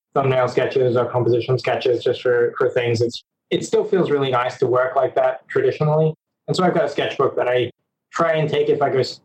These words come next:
traveling. Like, I'll do Inktober every year. I try and do at least, like,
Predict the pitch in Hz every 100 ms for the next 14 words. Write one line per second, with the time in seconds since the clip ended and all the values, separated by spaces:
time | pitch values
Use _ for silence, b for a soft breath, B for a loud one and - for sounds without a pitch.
0 | _ 135 127 127 123 123 123 117 110 120
1 | 117 123 123 120 - _ _ 170 - 156
2 | 147 143 139 131 131 127 120 120 143 131
3 | 135 131 131 127 131 127 - 123 117